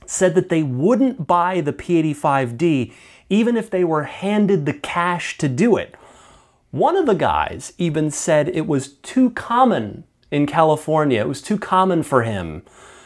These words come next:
Well, okay. And even one of the other guys even called out, like, "Well, good luck in the S-Class," or something similar. So I guess good luck with whatever you pick, but,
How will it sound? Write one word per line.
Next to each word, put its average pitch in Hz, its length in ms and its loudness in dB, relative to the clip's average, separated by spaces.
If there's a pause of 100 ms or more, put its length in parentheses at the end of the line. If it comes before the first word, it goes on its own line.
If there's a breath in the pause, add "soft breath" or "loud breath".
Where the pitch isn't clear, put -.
(260 loud breath)
Well, 175 520 2 (140)
okay. 156 540 2
And 170 360 0
even 320 220 0
one 320 140 0
of 294 100 -2
the 294 60 0
other 269 100 0
guys 240 160 0
even 233 160 0
called 233 300 -2
out, 226 220 0
like, 143 200 0
"Well, 131 540 -2 (100)
good 170 180 0
luck 165 280 0
in 147 100 -2
the 131 160 0
S-Class," 131 840 0
or 104 280 4
something 120 260 0
similar. 151 320 2 (580 loud breath)
So 165 380 0 (120)
I 131 140 -4
guess 165 340 0
good 147 320 -2
luck 156 300 2
with 131 180 -2
whatever 131 360 2
you 113 140 2
pick, 127 440 0
but, 101 260 2